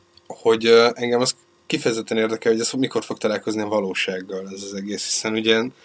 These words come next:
Budapesten is az van, hogy Magyarország azért nem egy annyira etnikailag, kulturálisan homogén ország. Ö, ha kimegyünk valahol Lúza tér környékére, akkor simán láthatjuk, hogy vannak Budapesten bevándorlók, és, ö,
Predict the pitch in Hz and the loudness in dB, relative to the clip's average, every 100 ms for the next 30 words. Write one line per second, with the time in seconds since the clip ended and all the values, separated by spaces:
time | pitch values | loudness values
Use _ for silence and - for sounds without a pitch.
0 | _ _ 110 127 120 101 - 104 - 104 | _ _ -2 0 0 0 -4 -4 -6 -6
1 | 101 101 98 98 101 117 - 110 104 104 | -4 -2 -2 -2 -2 -2 -4 -4 -4 -4
2 | 104 135 127 98 87 92 90 90 87 87 | -4 -4 -6 -8 -12 -12 -14 -12 -12 -14
3 | 85 65 69 64 65 82 - 98 87 85 | -16 -20 -20 _ -20 -18 -18 -16 -14 -12
4 | 87 87 - 92 - 87 - 92 92 85 | -14 -16 -16 -14 -10 -8 -8 -10 -18 -20
5 | 87 87 90 90 - 92 90 120 _ _ | -18 -20 -16 -10 -8 -8 -8 -10 _ _
6 | _ _ _ - 87 90 92 95 - 78 | _ _ _ -12 -6 -4 -4 -8 -16 -20
7 | 80 - 98 - 120 101 92 - 95 92 | -20 -16 -12 -4 -2 -2 -6 -6 -6 -6
8 | 90 98 101 92 92 - 104 95 95 - | -6 -6 -6 -8 -8 -6 -6 -4 -6 -8
9 | 101 90 - - 95 - 95 87 85 87 | -8 -8 -8 -10 -6 -6 -6 -8 -8 -8
10 | 92 - - 101 95 95 92 87 87 95 | -12 -14 -12 -10 -8 -8 -8 -12 -16 -12
11 | 87 - 80 - 92 90 90 92 92 95 | -10 -8 -10 -12 -10 -10 -10 -12 -10 -8
12 | 98 95 - 95 - - | -8 -8 -8 -6 -6 -6